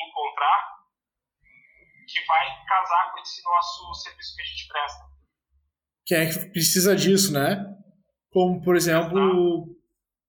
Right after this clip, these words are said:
Speaker 2: eu acho que nesse caso, ah, casais novos, né, recém-casados, estão se mudando, saindo
Speaker 1: Exato.
Speaker 2: da casa dos pais,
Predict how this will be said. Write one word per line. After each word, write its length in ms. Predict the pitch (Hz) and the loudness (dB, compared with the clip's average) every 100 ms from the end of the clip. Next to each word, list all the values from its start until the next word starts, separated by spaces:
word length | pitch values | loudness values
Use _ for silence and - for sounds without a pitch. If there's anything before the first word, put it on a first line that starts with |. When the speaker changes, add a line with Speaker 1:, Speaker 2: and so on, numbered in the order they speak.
| - | -4
Speaker 2:
eu 100 | 175 | 2
acho 180 | 165 165 | 2 2
que 80 | 175 | -4
nesse 260 | 170 180 | -4 -4
caso, 800 | - 160 165 214 185 156 139 143 - _ _ 147 | -2 2 2 2 -2 -4 -4 -10 -18 _ _ -4
ah, 640 | 147 143 143 135 135 - | 0 0 0 0 -2 -6
casais 360 | 180 165 165 156 | -4 0 0 -2
novos, 680 | 151 156 208 165 - - | -2 0 0 -2 -6 -8
né, 100 | 151 | -8
recém-casados, 800 | 151 170 165 160 156 151 139 - | -8 -6 -8 -4 -4 -2 -2 -2
estão 120 | - 151 | -4 -8
se 160 | - | -8
mudando, 560 | 143 139 131 147 185 196 | -8 -6 -4 -4 -4 -6
saindo 640 | 196 135 151 151 135 117 | -4 -6 -6 -6 -6 -8
Speaker 1:
Exato. 560 | - 120 135 - - _ _ - | -10 -8 -8 -8 -18 _ _ -14
Speaker 2:
da 120 | 139 | -6
casa 240 | 156 147 | -2 -2
dos 160 | 143 - | -2 -2
pais, 640 | 135 131 180 208 208 - | 0 2 2 0 -4 -8